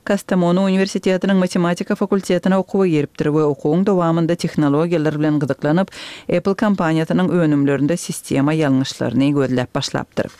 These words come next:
Mundan öňem Seyidov Apple kompaniýasynyň önümlerinde ýalňyşlary anyklap, öz dostunyň Apple telefonunda tapan ýalňyşy barada kompaniýa beren habar üçin iki ýüz elli lira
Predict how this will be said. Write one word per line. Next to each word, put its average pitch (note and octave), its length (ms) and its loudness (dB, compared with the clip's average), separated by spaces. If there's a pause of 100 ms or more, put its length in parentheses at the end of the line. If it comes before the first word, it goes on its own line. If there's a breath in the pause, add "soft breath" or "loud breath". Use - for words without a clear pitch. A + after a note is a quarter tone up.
Mundan F#3+ 300 2
öňem C4 260 4
Seyidov A3 360 0 (160)
Apple G#3+ 180 -2
kompaniýasynyň F#3 840 0 (160)
önümlerinde F3 680 2
ýalňyşlary D3+ 560 0
anyklap, F#3+ 440 -2 (240 loud breath)
öz A3 200 2
dostunyň G3 560 0
Apple F#3 180 0
telefonunda F3+ 720 0
tapan E3+ 380 0
ýalňyşy D#3+ 480 0
barada D#3 320 0
kompaniýa D#3 540 0
beren D3+ 200 2
habar D3+ 280 0
üçin D#3+ 360 0
iki - 200 -2
ýüz D#3 140 2
elli D3 320 0
lira C#3 360 2